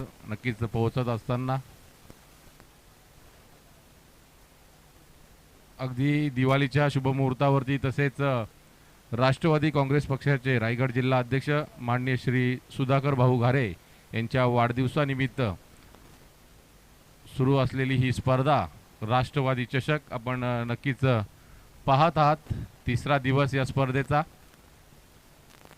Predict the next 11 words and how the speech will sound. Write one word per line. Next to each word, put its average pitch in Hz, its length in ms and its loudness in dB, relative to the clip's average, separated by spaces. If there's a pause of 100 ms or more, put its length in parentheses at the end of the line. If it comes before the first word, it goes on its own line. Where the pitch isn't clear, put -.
(2500)
उमरोली 123 420 2
आणि 127 200 0
वंजारपाडा 127 540 0
या 131 140 0
दोन 127 260 2
संघादरम्यान 127 680 -2
ही 127 460 0
दुसऱ्या 131 340 0
फेरीची 127 420 -2
पहिली 127 420 -2
लढत 131 240 0